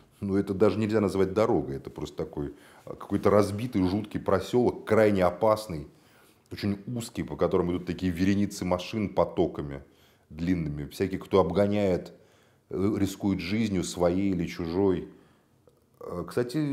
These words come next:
Крым — это невероятно богатое место. Его значительная часть занята лесами, горами. Какое-то представление, как о пустыне, о Крыме, это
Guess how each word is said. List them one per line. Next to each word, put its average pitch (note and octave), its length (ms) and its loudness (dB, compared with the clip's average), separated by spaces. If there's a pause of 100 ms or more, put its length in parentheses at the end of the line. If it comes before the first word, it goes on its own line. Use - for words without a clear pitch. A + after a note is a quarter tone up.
(480)
Крым — E3 380 2
это D#3 140 0
невероятно D3+ 580 2
богатое A2+ 540 0
место. B2+ 380 -8
Его D2+ 240 -6
значительная G2 440 -4
часть A#2+ 320 0
занята E2+ 380 -2
лесами, F2+ 560 -2
горами. D#2 720 -2
Какое-то - 300 -10
представление, G#2+ 600 0
как E2 220 -6
о E2+ 40 -2
пустыне, A#2 580 -8
о D2 60 -4
Крыме, D#2+ 400 -8
это F2 300 -8